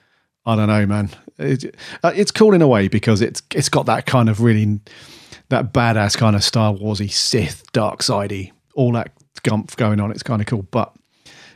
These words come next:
yeah, even, like, thirty years, I think, is still a stretch to put that many ships with that weaponry and everything together. So,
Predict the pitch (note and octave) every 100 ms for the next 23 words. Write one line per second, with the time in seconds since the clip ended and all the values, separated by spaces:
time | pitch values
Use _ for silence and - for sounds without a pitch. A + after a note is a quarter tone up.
0 | _ - B2 G#2+ A2 D3 D3 C3 A#2 A#2
1 | A2 - - - _ _ _ _ _ _
2 | _ _ - A#2+ G#2+ A#2 A#2 A2 G2 F2+
3 | - - A2+ G#2+ - A#2 - - - -
4 | - - A#2+ - A2 A2 G#2+ - G#2+ G2
5 | G2 - A#2+ - A#2+ G#2 A2 A2 G2+ -
6 | G2 F#2+ G2 G2 G#2 G#2 A2+ G#2 G2+ -
7 | G#2